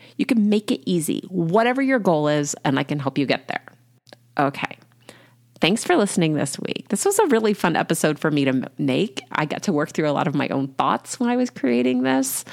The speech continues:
Um, I hope it was eye-opening for you. I hope you're starting to see that you do have physical and emotional reactions to money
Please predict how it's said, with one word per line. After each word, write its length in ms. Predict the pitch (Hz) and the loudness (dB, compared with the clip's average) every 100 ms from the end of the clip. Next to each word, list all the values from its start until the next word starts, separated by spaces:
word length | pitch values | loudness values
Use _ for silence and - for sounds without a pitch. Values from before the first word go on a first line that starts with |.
| - - - - | -14 -16 -6 0
Um, 380 | 185 151 170 - | 0 0 -4 -2
I 40 | 170 | 0
hope 200 | 202 - | 0 0
it 60 | |
was 120 | 190 180 | -2 0
eye-opening 440 | 180 226 262 254 254 | 0 0 0 0 0
for 100 | 247 | 0
you. 320 | 220 226 214 - | 2 2 2 0
I 60 | |
hope 180 | 185 262 | -2 0
you're 100 | 403 | 0
starting 320 | - 262 240 | 0 0 0
to 60 | 214 | -2
see 480 | - - 180 190 190 - - | -2 0 2 2 -2 -14 -4
that 240 | 180 175 | -2 -2
you 160 | 175 190 | -2 -2
do 340 | 143 135 165 | -2 -2 -2
have 340 | 247 - 240 320 | -2 -2 -4 -4
physical 520 | - 160 - - 202 | -6 -6 -4 -2 -2
and 100 | 180 | 0
emotional 440 | 160 135 160 175 | 0 -2 -4 -4
reactions 720 | 180 147 131 - - 262 - - - - | -2 -2 -2 -4 -2 -2 -4 -16 -20 -4
to 140 | 175 | -2
money 420 | 143 147 208 277 | 0 0 0 -2